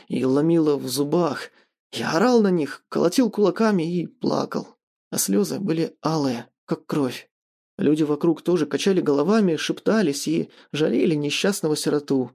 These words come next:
Они тоже не видели мать и думали, что я сумасшедший, а я все звал и плакал,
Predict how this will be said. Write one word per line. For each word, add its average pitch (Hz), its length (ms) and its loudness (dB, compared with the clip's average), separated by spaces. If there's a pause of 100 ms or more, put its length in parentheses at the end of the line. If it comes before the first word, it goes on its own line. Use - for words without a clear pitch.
(160)
Они 175 160 4
тоже 202 260 2
не 170 140 2
видели 160 240 2
мать 160 340 -2
и - 60 0
думали, 226 300 4
что 226 180 -2
я 220 80 4
сумасшедший, 208 720 0 (320)
а 151 40 -2
я 160 80 0
все 165 160 -2
звал 156 380 0
и 131 140 -4
плакал, 147 580 -2